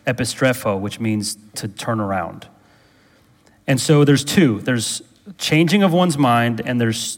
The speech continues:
turning around. Those are the two words in the New Testament that are used to descri-, to,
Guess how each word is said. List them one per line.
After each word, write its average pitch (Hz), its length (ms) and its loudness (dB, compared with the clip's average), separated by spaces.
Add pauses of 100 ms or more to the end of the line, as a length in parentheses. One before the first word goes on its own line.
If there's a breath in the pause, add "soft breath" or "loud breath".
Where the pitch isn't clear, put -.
turning 143 400 0
around. 113 280 2
Those 113 160 0
are 127 40 -4
the 117 80 -6
two 180 260 -2
words 143 300 4
in 127 40 2
the 123 60 2
New 120 140 2
Testament 117 440 -4
that 104 120 -2
are 104 40 -2
used 104 280 -4
to - 80 -16
descri-, - 320 -12 (100)
to, 104 260 -8